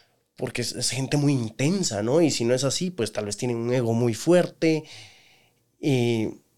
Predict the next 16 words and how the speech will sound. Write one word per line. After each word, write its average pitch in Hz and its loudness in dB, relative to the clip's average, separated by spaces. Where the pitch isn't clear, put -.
son 143 0
personas 160 2
de 135 -2
extremos, 170 -2
de 127 -4
extremos, 147 2
pueden 160 4
ser 160 2
emocionales, 160 0
también 135 -10
muy 165 0
emocionales 139 -2
y 143 -2
sulfúricos. - -6
¿Y, - -12
y 151 -6